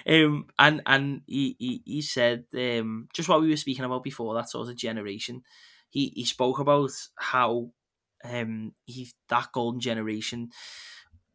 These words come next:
although it sort of ended, I mean, we'll, we'll get to that with what happened in the game against France and, and stuff like that, but the, his, his quote itself, I actually just pulled up the interview. He said, "I think that Portugal side,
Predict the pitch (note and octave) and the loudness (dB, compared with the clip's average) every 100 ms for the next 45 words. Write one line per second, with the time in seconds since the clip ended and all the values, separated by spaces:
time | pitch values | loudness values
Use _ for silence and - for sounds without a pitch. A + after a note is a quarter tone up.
0 | - C3+ C3+ C#3 C#3 - C#3 B2+ B2 - | -2 4 6 4 2 -2 -2 -4 -10 -6
1 | A#2 A#2 B2+ A#2+ B2 A#2+ A#2 A2+ - A2+ | -4 -4 -4 -4 -4 -2 -2 -2 -4 -8
2 | A2+ A2+ - C3 A#2 A#2 A#2+ A2+ A#2+ A2 | -6 -8 -6 -6 -6 -4 -6 -6 -6 -6
3 | A2+ A2 A2 A2 G#2+ G#2 G#2 - F3+ F3 | -6 -6 -6 -8 -8 -10 -12 -2 2 2
4 | D#3+ - A#2 - A#2 A#2 - A2+ A#2 A#2 | 0 -8 -10 -12 -14 -14 -14 -8 -8 -6
5 | A#2+ A#2 - - _ _ _ - A#2+ A#2 | -6 -8 -10 -18 _ _ _ -6 -4 -2
6 | A#2 A#2 G2+ - _ - G2 A#2+ D3 C#3+ | -4 -6 -10 -16 _ -10 -6 2 2 0
7 | - C3+ C3 - B2+ B2 C3+ A#2+ A#2 C#3 | -6 -4 -4 -2 -4 -2 -4 -4 -4 -4
8 | C#3 - C#3 C3 - C3 B2 A#2 B2+ A#2 | -6 -8 -12 -14 -12 -10 -8 -8 -8 -10
9 | A#2 B2 B2 B2+ C3 A#2 - - A#2+ - | -8 -8 -6 -4 -2 -2 -4 -10 -10 -6
10 | C#3 C3 B2+ - A#2+ A#2+ B2+ - B2+ B2+ | -6 -2 -4 -2 -4 -6 -6 -2 0 0
11 | B2 | -2